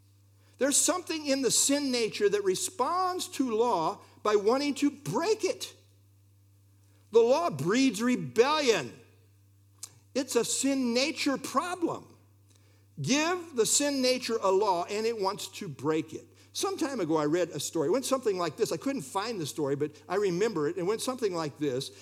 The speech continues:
There was a college campus. I don't even remember where it was, but it sprawled out over several acres of land. And, uh, part of the patchwork was a part of the campus intersected with the pasture of a farmer. Well, the farmer put a sign up,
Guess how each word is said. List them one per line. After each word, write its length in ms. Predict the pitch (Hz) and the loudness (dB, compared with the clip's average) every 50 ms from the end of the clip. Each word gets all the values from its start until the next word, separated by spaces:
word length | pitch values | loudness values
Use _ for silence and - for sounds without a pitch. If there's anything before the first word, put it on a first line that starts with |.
| - - - - | -20 -20 -2 2
There 100 | 226 226 | 4 4
was 120 | 233 226 | 4 4
a 40 | 220 | 2
college 460 | 220 - - 285 294 285 269 - - | -2 -2 -2 0 0 0 -2 -2 -4
campus. 580 | - - 240 226 220 160 156 139 139 - - - - - - | -4 -4 -4 -4 -2 -4 -4 -6 -6 -6 -10 -12 -16 -14 -8
I 60 | 233 | -4
don't 80 | 240 226 | -4 -2
even 100 | 190 175 | 0 0
remember 160 | 170 151 151 | 0 2 2
where 140 | 151 160 143 | 2 2 2
it 80 | 139 | 2
was, 400 | 143 160 170 151 135 139 135 - - - - - - - | 0 2 2 2 0 -2 -4 -6 -10 -16 -20 -20 0 0
but 100 | 233 226 | 2 2
it 60 | 240 | 2
sprawled 540 | 233 - - - - 240 262 262 262 240 214 | 0 0 -2 2 2 2 4 4 4 2 2
out 220 | 202 202 202 208 202 | 2 2 0 0 0
over 180 | 196 185 180 | 0 0 0
several 340 | 165 - - 226 208 202 202 202 | -2 0 0 0 2 0 2 2
acres 320 | 196 196 196 185 165 135 | 2 2 2 0 -2 -2
of 120 | 151 127 131 | -2 -4 -4
land. 480 | 156 175 190 208 202 151 117 101 - - - _ _ _ _ - - - - - - - _ _ - | -4 -2 -2 -4 -4 -6 -8 -10 -14 -18 -20 _ _ _ _ -20 -20 -20 -20 -20 -20 -20 _ _ 0
And, 320 | 220 233 233 233 226 214 | 2 2 4 2 4 4
uh, 200 | 220 214 202 190 190 196 - - - | 4 4 4 0 -2 -4 -8 -14 -18
part 280 | - - 339 370 415 453 | -6 -2 0 2 2 2
of 60 | 466 392 | 2 0
the 80 | 339 | 0
patchwork 720 | - - 269 320 330 359 - - 196 175 156 143 170 165 - | -4 -4 -4 -4 -4 -4 -6 -4 0 2 2 2 0 0 0
was 160 | 190 185 180 | -2 0 2
a 60 | 208 | 0
part 280 | 202 - - 262 320 349 | -2 0 -2 -2 -2 0
of 60 | 311 | -2
the 80 | 262 - | -4 -4
campus 540 | - - 254 214 190 - 220 208 - - - - | -4 -4 -6 -6 -4 -4 -4 -4 -4 -4 -6 -4
intersected 640 | 196 226 240 214 - - - 240 226 233 - 240 214 | -2 -2 0 -2 -2 -2 -2 -4 -4 -6 -10 -6 -4
with 160 | 220 196 - | -2 -2 -2
the 80 | - | -2
pasture 680 | - - - - 240 269 - - - - - 160 160 196 | -6 -6 -8 -8 -6 -6 -6 -6 -8 -6 -2 0 0 0
of 160 | 190 175 175 | 0 -2 -2
a 40 | 226 | -4
farmer. 560 | - - 233 247 277 320 370 339 247 - - - - - - _ _ _ _ _ _ _ _ _ _ - - - - - - - | -2 -2 -2 -2 -2 -2 -4 -4 -6 -6 -10 -18 -20 -20 -20 _ _ _ _ _ _ _ _ _ _ -20 -20 -20 -20 -20 2 4
Well, 120 | 214 233 | 6 6
the 100 | 247 240 | 6 4
farmer 340 | 247 269 302 370 370 311 - | 4 0 0 2 2 0 2
put 200 | - 247 277 247 | 2 2 2 2
a 40 | 190 | 2
sign 320 | - - 277 311 320 277 | 4 2 2 2 0 -2
up, 80 | 214 | -4